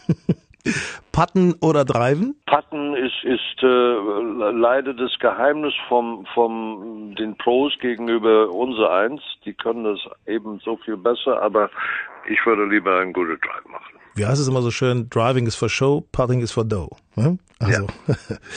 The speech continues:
Speaker 1: Linkskurs oder Parkland?
Speaker 2: Ähm, ich hab die schönsten Linkskurskurse in Deutschland, in, in, in, in der Welt gespielt, aber Parklands ist mir immer noch lieber.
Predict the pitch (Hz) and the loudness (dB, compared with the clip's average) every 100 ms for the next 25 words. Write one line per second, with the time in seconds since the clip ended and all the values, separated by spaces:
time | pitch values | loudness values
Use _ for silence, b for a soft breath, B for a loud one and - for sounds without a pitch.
0 | B B B 135 160 214 - 196 180 170 | B B B 2 4 4 2 4 4 2
1 | - - 147 135 - 135 - 196 294 - | -6 0 2 2 2 0 2 -2 -2 -10
2 | _ 143 147 147 151 147 147 147 143 - | _ 2 4 2 0 -4 -6 -8 -10 -10
3 | - - - 143 _ - - 143 - 156 | -8 -6 -6 -8 _ -16 -8 -2 0 0
4 | 156 147 143 143 - 147 143 - - 135 | -2 -4 -4 -2 -2 2 2 0 -4 2
5 | 139 135 120 127 123 135 - 131 107 110 | 4 4 2 4 2 2 -2 -6 -4 -2
6 | 117 113 120 117 113 120 123 113 123 131 | 0 0 0 0 -2 -2 0 2 2 0
7 | - - - 135 143 - 113 113 113 - | -4 -6 -2 -2 -2 -2 0 2 0 0
8 | 120 120 131 127 110 110 - 113 101 101 | -4 -2 -6 -8 -8 -10 -6 -4 -4 -6
9 | 87 - - - | -8 -10 -14 -12